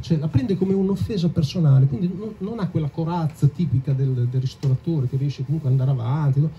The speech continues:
Cioè lui proprio si, si, ci rimane male, sta male e odia sempre di più la gente. Odiando sempre di più la gente succede che serve del cibo sempre più scadente,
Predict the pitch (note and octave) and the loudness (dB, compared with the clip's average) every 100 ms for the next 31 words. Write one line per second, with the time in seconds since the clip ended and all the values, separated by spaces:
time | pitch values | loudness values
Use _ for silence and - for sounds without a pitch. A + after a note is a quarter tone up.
0 | - - G3 G#3 A#3 B3+ F#3+ G3 - D3 | -14 -10 -8 -6 -4 -4 -2 -2 -2 -2
1 | D3+ - - D3 C#3 C#3+ C3+ C#3 C#3 - | -4 -8 -8 -8 -8 -6 -6 -4 -4 -2
2 | F3 G3 G#3 F3 F#3+ D#3 C3+ B2 - G#3+ | -2 -2 -2 0 2 4 4 4 0 -4
3 | C4+ F3+ - - F3+ G#3 C4 G#3 G3+ - | -6 -8 -14 -4 0 0 0 0 -2 0
4 | G3+ F#3+ E3 D3+ E3 D3+ B2+ A#2+ A#2 C#3+ | -2 -2 -4 -4 -4 -4 -2 -4 -2 -2
5 | B2+ - - - - C3+ C3+ F#3+ G#3+ D#3+ | -2 -8 -16 -20 -4 4 6 6 4 2
6 | C3+ D#3+ F#3 A#3+ C4 G#3 A3 D3+ - - | 4 2 2 -2 -4 -4 -2 -2 -2 -4
7 | G#3+ B3 E3 D3 D3+ - - - D3 D3+ | -4 -2 -2 0 0 -4 -4 -2 -2 0
8 | E3 F3+ - - G3 C#3 D#3+ D#3+ C3+ C#3 | 0 0 -2 -4 2 2 4 0 0 0
9 | - D#3 B2 A#2 A#2 | 0 2 4 4 0